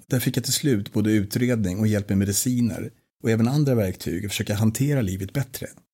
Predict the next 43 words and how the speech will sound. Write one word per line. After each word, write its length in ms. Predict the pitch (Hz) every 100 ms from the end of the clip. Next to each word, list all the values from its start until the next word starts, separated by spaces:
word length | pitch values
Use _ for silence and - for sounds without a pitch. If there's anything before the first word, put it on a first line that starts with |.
| _ _ _ -
Men 140 | 143
ärligt 220 | 143 131 123
talat 420 | 113 104 104 -
så 260 | - -
är 140 | 117 131
det 60 |
inte 140 | 139 -
så 60 |
stor 140 | - 92
skillnad, 540 | - 95 123 92 -
förutom 440 | - 131 127 135 113
att 100 | 101
jag 80 |
mår 120 | 98 98
bättre 440 | 127 - - - - _ _ _
och 100 | -
är 140 | 135 165
lite 200 | 139 117
bättre 240 | 110 113
på 60 | 110
att 40 |
hantera 260 | 98 101 98
olika 180 | 95
situationer. 680 | - 110 110 147 110 90 - _ _ _ _
Sen 240 | - 143 147
att 100 | 151
jag 80 |
får 100 | 156
hjälp 280 | 131 127 127
med 80 | 127
mediciner 600 | 120 117 135 135 131 104
så 120 | -
jag 80 | 120
slipper 360 | - 143 - 107
självmedicinera. 800 | 113 98 101 107 135 131 107 - _ _ _ _ -
I 60 | 139
övrigt 320 | 135 147 -
är 200 | 156 143
det 60 |
nästan 260 | 120 98 90
samma 220 | 98 92
liv 240 | 104 92 107
idag. 320 | 131 67